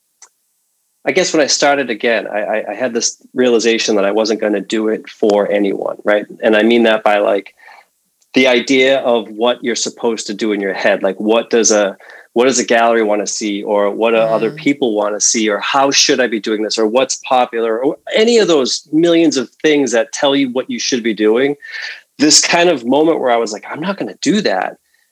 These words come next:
Speaker 1: It freed me up in a way where I was like, "Oh, now I understand. I'm gonna do this no matter what. Like, no matter what anyone says or thinks, I'm still gonna keep doing this." And so that, that,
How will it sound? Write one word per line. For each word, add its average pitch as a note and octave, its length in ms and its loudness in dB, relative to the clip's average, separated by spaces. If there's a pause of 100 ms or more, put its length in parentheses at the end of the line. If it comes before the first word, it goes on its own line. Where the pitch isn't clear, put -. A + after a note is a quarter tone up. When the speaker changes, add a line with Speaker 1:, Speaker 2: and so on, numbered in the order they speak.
(100)
Speaker 1:
It B2 120 0
freed A3 360 2
me F3+ 120 4
up F#3+ 140 0
in D#3 100 2
a B2+ 80 2
way D#3+ 280 2
where A#2+ 180 0
I A2 60 2
was A2 160 -4
like, G#2+ 220 -4 (100)
"Oh, D3+ 140 2
now B2+ 300 -2
I D#3+ 120 0
understand. A2+ 760 -4 (180)
I'm G3 180 0
gonna G#3 240 2
do D3 160 4
this B2 400 -2
no B2 160 2
matter G#2+ 360 0
what. G2+ 360 -4 (420)
Like, A2+ 240 0
no A#2+ 100 4
matter B2 240 4
what A2+ 320 0
anyone E3 420 4
says B2+ 540 0
or C#3 240 0
thinks, A2 580 -4 (160)
I'm B2 160 0
still C#3 300 0
gonna B2+ 180 0
keep - 300 -6
doing A#2+ 320 -2
this." - 320 -10 (360)
And C#3 140 2
so D3+ 140 4
that, D3+ 340 0
that, C#3+ 240 0